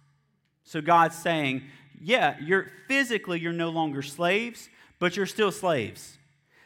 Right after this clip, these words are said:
So we're gonna give three days, and in three days," I mean, think about the cross as I'm saying this, okay? "In three days, I'm going to perform an act that's going to make you my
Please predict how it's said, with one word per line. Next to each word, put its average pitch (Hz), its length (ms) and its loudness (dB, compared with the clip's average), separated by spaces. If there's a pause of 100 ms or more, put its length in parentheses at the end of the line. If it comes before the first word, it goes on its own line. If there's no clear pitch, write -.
So 175 200 -2
we're 180 140 4
gonna 202 140 4
give 170 320 -2
three 226 340 0
days, 156 680 -2 (400)
and 165 200 2
in 151 280 2
three 240 360 -2
days," 202 460 0
I - 20 -12
mean, - 260 -4
think 190 160 -2
about 202 220 2
the 208 60 -4
cross 170 340 2
as 143 100 -4
I'm 143 120 -2
saying 139 260 -2
this, 110 200 -14
okay? 143 220 -2 (460)
"In 170 220 2
three 202 500 0
days, 143 800 0 (400)
I'm 202 240 4
going 196 300 0
to 180 180 -10
perform 190 640 -2
an 254 140 -4 (100)
act 147 600 2 (240)
that's 170 240 0
going 185 400 0
to 175 200 -10
make 175 640 0
you 180 440 -4
my 151 360 4